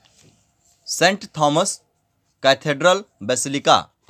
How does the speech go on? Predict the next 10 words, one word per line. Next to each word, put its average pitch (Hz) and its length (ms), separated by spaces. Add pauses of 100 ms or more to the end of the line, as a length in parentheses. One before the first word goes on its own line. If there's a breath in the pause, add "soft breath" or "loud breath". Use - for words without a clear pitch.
(1000)
चर्च 185 240
किस 185 260
राज्य 151 240
में 143 140
स्थित 104 260
है? 78 180 (340)
बताइए 123 280
क्या 143 200
आंसर 139 240
होगा? 87 280